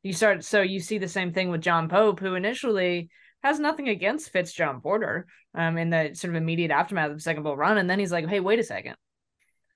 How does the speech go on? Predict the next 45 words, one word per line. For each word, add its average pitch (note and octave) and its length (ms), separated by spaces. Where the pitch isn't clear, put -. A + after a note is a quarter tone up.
I G#3+ 160
think F3+ 480
I F3+ 140
could E3 160
blame D#3 240
this A3 160
guy." F#2 340
Um, E3+ 280
and, E3 240
and F#3 120
it's F3+ 160
this, F3 280
it's F#3 160
a F3+ 80
similar E3 420
thing. G3+ 420
Like, C#3+ 300
Fitz G#3 240
John F3 260
Porter, F#3 440
who, F#3 600
who, F#3+ 360
who F#3+ 140
had F#3 100
done F3+ 240
pretty G3 160
well G#3 260
and G#3+ 80
was F3+ 140
pretty F#3+ 160
well F#3 160
liked, G3 320
gets F3+ 180
court-martialed, D#3 580
right? E3 240
And F#3 120
then F3+ 260
it's F#3 180
not F#3+ 240
till F3 380
a F#3 100
decade F#3 500
later F#3+ 420
that, F#3 360
that F3 340